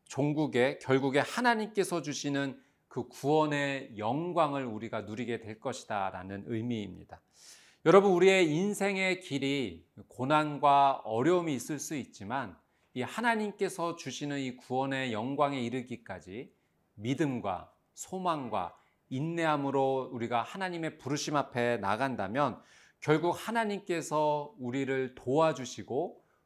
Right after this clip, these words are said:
우리가 구원의 그 놀란 영광을 맛보게 될 것이다, 이 의미입니다. 여러분,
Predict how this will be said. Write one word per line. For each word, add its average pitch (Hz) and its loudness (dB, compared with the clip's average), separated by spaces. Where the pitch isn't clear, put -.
우리가 113 -4
구원의 123 -2
그 - -16
놀란 160 0
영광을 131 -4
맛보게 127 2
될 113 -4
것이다, 107 0
이 127 -2
의미입니다. 120 -4
여러분, 131 2